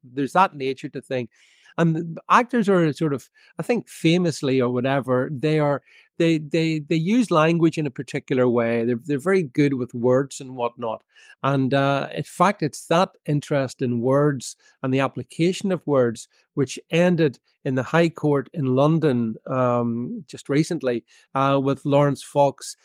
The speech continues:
discovering that a High Court judge couldn't tell him if the word racism is a defamatory term or <laughs> not. Do you know? And I guess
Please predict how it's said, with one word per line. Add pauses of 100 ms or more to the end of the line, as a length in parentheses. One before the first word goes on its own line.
(160)
discovering
that
a
High
Court
judge
couldn't
tell
him (360)
if
the
word
racism (280)
is
a
defamatory
term
or
<laughs>
not. (340)
Do
you
know? (180)
And
I
guess